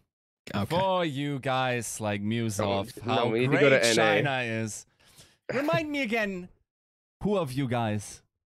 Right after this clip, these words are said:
Speaker 2: in your pick'ems had Chengdu winning this match?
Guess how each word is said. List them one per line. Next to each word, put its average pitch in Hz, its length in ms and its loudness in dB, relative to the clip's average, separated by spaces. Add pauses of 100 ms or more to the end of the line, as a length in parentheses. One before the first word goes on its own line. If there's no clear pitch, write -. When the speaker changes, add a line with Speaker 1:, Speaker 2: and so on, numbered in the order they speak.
(120)
Speaker 2:
in 139 140 0
your 120 120 0
pick'ems 101 640 -6 (180)
had 123 140 -4
Chengdu 107 480 -4
winning 87 260 -6
this - 220 -16
match? - 320 -16